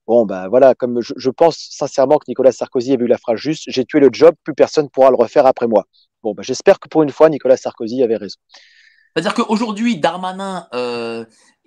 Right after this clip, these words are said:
Speaker 2: il n'est pas ministre de l'Intérieur, il, il sert plutôt des in-, ses intérêts politiques ?
Speaker 1: Oui, mais comme tous, en fait, euh, plus personne veut travailler réellement pour la Macronie, en fait. Euh, je veux dire, euh, Emmanuel Macron écrase tout le monde, c'est lui le chef, c'est lui qui décide. Donc, il reste soit des courtisans serviles qui servent leurs propres intérêts,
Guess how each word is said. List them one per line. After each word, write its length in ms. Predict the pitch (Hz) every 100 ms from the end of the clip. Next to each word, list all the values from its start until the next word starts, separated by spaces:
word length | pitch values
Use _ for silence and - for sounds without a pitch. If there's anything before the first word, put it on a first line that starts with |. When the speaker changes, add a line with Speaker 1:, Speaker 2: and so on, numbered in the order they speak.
| -
Speaker 2:
il 220 | 151 175 175
n'est 180 | 170
pas 320 | - 196 220 _
ministre 300 | 156 165 170
de 60 | 170
l'Intérieur, 320 | 170 190 226 185
il, 140 | 156
il 140 | 165 175
sert 320 | - 254 240
plutôt 220 | - 233
des 180 | 190 170
in-, 100 | 202
ses 300 | - - 214
intérêts 340 | 202 196 202 202
politiques ? 560 | 208 190 - 240 - 123 - _ _ _ _ _ _ -
Speaker 1:
Oui, 200 | 143 170
mais 100 | 143
comme 180 | 156 147
tous, 260 | 226 220
en 60 | 143
fait, 300 | - 147 -
euh, 100 | 135
plus 180 | - 160
personne 340 | 151 - 156
veut 80 | 135
travailler 340 | - 127 135
réellement 320 | 123 127 127 123
pour 160 | -
la 80 | 127
Macronie, 460 | 123 - 143 160 160
en 80 |
fait. 340 | 123 131 123 -
Euh, 240 | 117 110
je 100 | 101
veux 60 | 113
dire, 280 | 117 135 117
euh, 100 | 107 - - _
Emmanuel 460 | 120 120 127 143 135
Macron 340 | 127 - 143
écrase 320 | 123 - 110
tout 100 | -
le 80 | 123
monde, 200 | 139 165
c'est 100 | -
lui 140 | 120 120
le 60 |
chef, 180 | - 135
c'est 100 | -
lui 140 | 113
qui 100 | 113
décide. 340 | 113 113 - 165
Donc, 220 | 131 -
il 40 |
reste 260 | 135 127 -
soit 160 | - 131
des 100 | 117
courtisans 480 | 143 - 131 135
serviles 460 | 117 143 117 143 131
qui 140 | -
servent 260 | - 143 113
leurs 140 | 139
propres 320 | - 139 123 117
intérêts, 420 | - 120 151